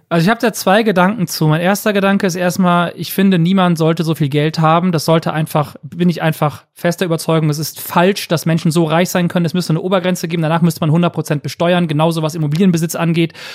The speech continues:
Das kann nicht sein, dass Leute so viel Land besitzen und andere dann das Nachsehen haben. Auf der anderen Seite sehe ich gerade zwei, äh, Jungs, die in ihren Arbeitszimmern sitzen. Du sitzt, glaub ich, im Kinderzimmer deines, deiner Tochter.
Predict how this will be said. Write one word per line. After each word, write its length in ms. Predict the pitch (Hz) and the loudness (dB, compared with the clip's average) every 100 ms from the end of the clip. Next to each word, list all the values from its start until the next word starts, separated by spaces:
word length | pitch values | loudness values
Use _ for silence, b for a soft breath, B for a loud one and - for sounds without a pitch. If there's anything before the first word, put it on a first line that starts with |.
| B | B
Das 160 | 165 - | -6 -2
kann 180 | 190 196 | 2 4
nicht 120 | 175 | 4
sein, 140 | 175 | 2
dass 120 | 170 | 2
Leute 200 | 170 160 | 2 2
so 340 | 151 139 180 190 | 0 0 2 2
viel 200 | - 165 | 2 0
Land 220 | 165 196 | 2 2
besitzen 540 | 180 160 170 - 175 - | 0 0 -2 -2 -4 -4
und 100 | 160 | -4
andere 280 | 156 175 160 | 0 0 2
dann 120 | 156 | 2
das 160 | 156 - | 0 0
Nachsehen 400 | 185 - 180 165 | -2 0 2 2
haben. 260 | 165 170 B B B B B | 4 2 B B B B B
Auf 160 | 160 151 | -4 0
der 120 | 175 | 2
anderen 240 | 185 208 | 4 4
Seite 300 | 170 165 175 | 4 4 2
sehe 140 | 151 180 | 2 2
ich 100 | 180 | 0
gerade 320 | 151 160 170 | 0 2 2
zwei, 360 | - 156 160 170 | -2 0 2 4
äh, 580 | 175 - 170 160 160 - - | 2 0 0 2 0 -2 -2
Jungs, 300 | 165 185 - | 0 0 0
die 120 | 175 | 0
in 60 | |
ihren 220 | 170 160 160 | 2 0 0
Arbeitszimmern 540 | 165 190 - 185 175 | 0 0 0 0 2
sitzen. 320 | 165 - 175 | 0 0 -2
Du 100 | 175 | 0
sitzt, 340 | 170 196 - - | 0 -2 -4 -2
glaub 180 | 175 | 0
ich, 100 | 175 | 0
im 60 | 170 | -2
Kinderzimmer 600 | - 190 190 - 190 175 | 0 2 0 0 0 0
deines, 460 | 160 156 139 - - 123 | 2 0 -2 -6 -2 0
deiner 240 | 160 156 | 4 4
Tochter. 520 | - 185 214 208 202 | 4 4 4 4 2